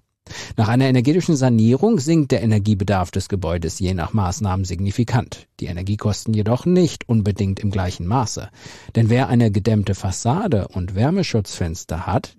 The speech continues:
der nimmt es mit der Sparsamkeit oft nicht mehr so genau. Es geht ja schließlich nur noch wenig Energie verloren.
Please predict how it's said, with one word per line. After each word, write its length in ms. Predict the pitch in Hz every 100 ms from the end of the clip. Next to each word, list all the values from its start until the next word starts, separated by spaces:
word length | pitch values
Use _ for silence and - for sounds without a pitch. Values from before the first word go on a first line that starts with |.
| -
der 100 | 113
nimmt 300 | 113 139 185
es 160 | 165
mit 140 | 156 135
der 100 | 127
Sparsamkeit 1000 | - - 233 170 117 104 - 104 147 -
oft 320 | - 175 - 180
nicht 240 | 165 -
mehr 140 | 151
so 120 | 135 123
genau. 360 | 131 196 - - -
Es 100 | -
geht 160 | 127
ja 120 | 113 104
schließlich 420 | 127 117 110 101
nur 120 | 113
noch 360 | 107 101 - 104
wenig 360 | 123 135 104
Energie 360 | 110 95 107 151
verloren. 500 | - 90 82 73